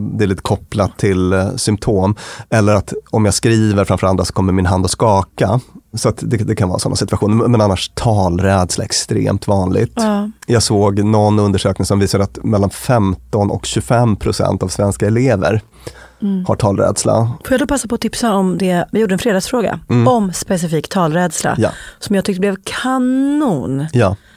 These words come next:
Speaker 2: Och som jag vet att många, både lärare och, eh, unga som har lite, det gäller väl egentligen alla, man behöver inte vara ung för det. Men just i det här fallet var det en lärare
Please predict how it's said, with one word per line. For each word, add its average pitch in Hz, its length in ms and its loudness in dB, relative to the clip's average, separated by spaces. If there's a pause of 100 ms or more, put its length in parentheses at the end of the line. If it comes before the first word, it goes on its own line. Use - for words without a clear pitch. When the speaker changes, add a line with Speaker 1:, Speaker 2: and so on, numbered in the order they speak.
(180)
Speaker 2:
Och 196 100 -2
som 208 120 0
jag 180 60 2
vet 170 240 0
att 160 100 -4
många, 160 300 0
både 160 340 0
lärare 160 420 0
och, - 200 -8 (140)
eh, 170 100 0 (140)
unga 156 280 0
som 147 180 -2
har 151 60 0
lite, 156 280 -4
det 165 240 -2
gäller 151 180 0
väl 147 120 -2
egentligen 147 280 -2
alla, 147 160 0
man 147 120 -2
behöver 151 120 -2
inte - 220 -4
vara 262 100 2
ung 233 100 0
för - 140 -6
det. 156 160 0 (400)
Men 185 80 0
just 175 160 -2
i - 20 -2
det 175 60 0
här 170 60 0
fallet 165 260 -4
var 160 80 0
det 156 60 0
en 160 80 0
lärare 214 480 0